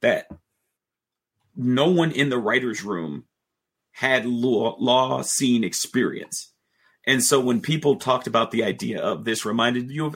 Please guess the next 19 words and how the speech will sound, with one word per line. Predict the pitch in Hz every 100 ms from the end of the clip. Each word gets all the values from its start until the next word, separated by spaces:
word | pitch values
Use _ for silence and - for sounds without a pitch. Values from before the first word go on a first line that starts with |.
| -
Ally | 156 170
McBeal, | 165 156 - 185 104 - - _ _ _ _ _ _ -
this | - -
is | 120
when | 117 120
I |
was | 117
gonna | 117 -
see | 135
if | 113
Melissa | 101 117 117
pulls | 107 123 -
the | 80
ripcord | 117 - - 101
and | 98 98
leaves | 107 113
us | 101
for | - 80
dead. | 98 92 82